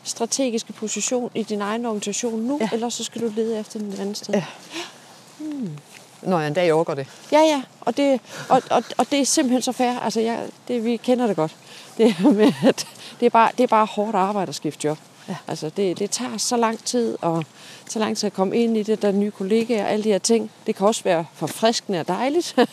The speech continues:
Speaker 1: <laughs> Øhm, men hvis det ikke er det, der ligesom er udfordringen lige nu, så kunne det være, at du skulle lede efter det strategiske og ledelsessamarbejde der, hvor du er.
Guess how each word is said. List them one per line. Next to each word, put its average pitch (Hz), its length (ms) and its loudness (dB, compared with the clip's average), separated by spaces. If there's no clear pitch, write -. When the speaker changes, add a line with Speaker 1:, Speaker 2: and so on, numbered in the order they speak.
Speaker 1:
<laughs> - 400 -8
Øhm, 185 360 4
men 208 220 2
hvis 202 160 0
det 254 120 2
ikke 269 120 2
er 277 40 0
det, 269 140 4
der 226 140 4
ligesom 208 280 -2
er 175 120 0
udfordringen 190 600 0
lige 208 120 0
nu, 208 220 2
så 254 120 -2
kunne 269 240 0
det 233 60 4
være, 202 120 2
at 208 60 -2
du 226 60 -4
skulle 196 280 -2
lede 214 160 2
efter 196 220 -4
det 185 100 -8
strategiske 175 720 -4
og 170 320 2
ledelsessamarbejde 160 920 -2
der, 156 140 -6
hvor 160 120 -8
du 175 160 -6
er. 185 100 0